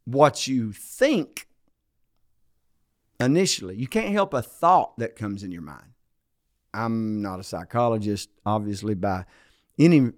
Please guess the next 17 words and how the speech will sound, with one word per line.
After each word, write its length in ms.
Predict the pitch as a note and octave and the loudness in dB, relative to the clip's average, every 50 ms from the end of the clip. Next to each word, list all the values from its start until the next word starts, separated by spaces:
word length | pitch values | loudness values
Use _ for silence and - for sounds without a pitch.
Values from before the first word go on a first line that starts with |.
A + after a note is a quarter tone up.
| _ _ | _ _
stretch 380 | - - - C#3 C3 A2+ - | -14 -2 2 2 2 2 0
of 60 | G#2+ | -2
the 100 | A2 A2+ | 0 2
imagination, 840 | A2+ A2 A2+ A2+ A2 G#2 G#2 G#2 A2 C#3+ F#3 G3 F3+ - - C3 B2 A#2+ | 2 4 2 2 0 0 -2 2 6 8 8 8 8 4 0 0 0 2
but 160 | B2 B2+ B2 | 2 2 2
I've 160 | A#2+ A#2+ A2 | 2 0 0
heard 380 | A2+ C3+ C#3+ D3 C#3+ C3+ B2 - - _ _ _ _ | 0 0 2 2 2 0 -2 -6 -14 _ _ _ _
studies 800 | - - - - E3 F#3+ A3+ F3 C#3 B2 C3+ D#3+ D#3 - - - _ _ _ | -10 -10 0 6 6 6 6 6 4 2 2 0 -4 -8 -14 -18 _ _ _
that 140 | - C3 A#2+ | -2 0 0
have 180 | B2 B2 A#2 | 0 0 0
been 160 | A#2+ B2 A#2 A2+ | 0 2 2 2
done 400 | A#2 A#2 A#2 A#2+ B2+ C#3 D3 - - _ _ _ _ _ _ _ _ _ _ _ _ _ - | 2 2 0 0 0 -2 -4 -6 -12 _ _ _ _ _ _ _ _ _ _ _ _ _ -2
of 380 | C3 B2+ B2+ B2 A#2 G#2+ G2+ G#2 | 0 2 2 2 2 0 -2 -4
the 340 | A#2 A2+ A2 A2 G#2+ F#2 - _ _ _ _ _ _ _ _ | -4 -2 -2 -4 -6 -8 -12 _ _ _ _ _ _ _ _
thousands 1120 | - - - - - D#3 E3+ F#3+ G3 G3+ G3 F3 D#3+ C#3+ G#2+ C3+ C3 B2 B2 A#2 A2 F#2 | -18 -18 -16 -6 -2 0 2 2 4 4 4 4 2 2 2 0 0 0 0 -2 -4 -4
of 160 | A2 A2 G2+ - | -8 -10 -10 -12
thoughts 960 | - - - - - - C3+ C3+ B2+ A2+ G#2+ - - - - - - - | -16 -20 -20 -6 2 4 6 6 6 4 2 -2 -6 -12 -10 -10 -10 -10